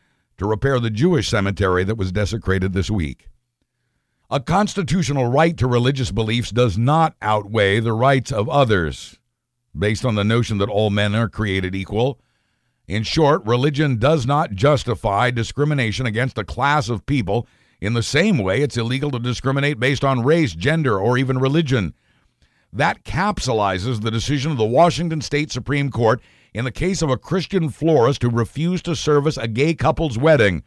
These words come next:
But challenger Barronelle Stutzman's lawyers say she'll take this all the way to the U S Supreme Court. The courts are also pushing back against the Republican agenda in red states like Texas.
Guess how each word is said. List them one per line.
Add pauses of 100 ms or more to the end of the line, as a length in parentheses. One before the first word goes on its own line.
(460)
But
challenger
Barronelle
Stutzman's
lawyers
say
she'll
take
this
all
the
way
to
the
U
S
Supreme
Court. (1080)
The
courts
are
also
pushing
back
against
the
Republican
agenda
in
red
states
like
Texas.